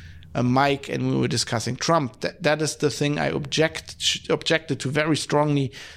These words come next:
um, in the U S press, always when they were going on about Trump and how you have to impeach him and whatever. You're basically attacking the basis of your system, of your political system, because,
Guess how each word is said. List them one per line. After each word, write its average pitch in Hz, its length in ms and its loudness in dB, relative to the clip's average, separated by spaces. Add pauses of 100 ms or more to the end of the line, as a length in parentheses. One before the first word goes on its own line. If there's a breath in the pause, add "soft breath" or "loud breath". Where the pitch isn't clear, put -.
(200 loud breath)
um, 135 320 2
in 139 160 2
the 135 80 4
U 135 120 4
S 139 160 0
press, - 400 2 (100)
always 156 340 2
when 143 120 0
they 135 100 4
were 131 180 0
going 139 340 2
on 135 100 2
about 139 260 -2
Trump 165 360 2
and 135 140 0
how 127 100 0
you 127 160 0
have 117 160 -2
to - 160 -2
impeach 180 420 0
him 147 120 2
and 135 120 0
whatever. 151 320 2 (960 loud breath)
You're 196 520 4
basically 180 720 2
attacking 151 640 2
the 123 80 2
basis 143 540 2
of 127 280 -2
your 127 200 4
system, 123 520 0
of 127 140 -6
your 131 80 0
political 131 540 0
system, 127 360 0
because, 127 420 0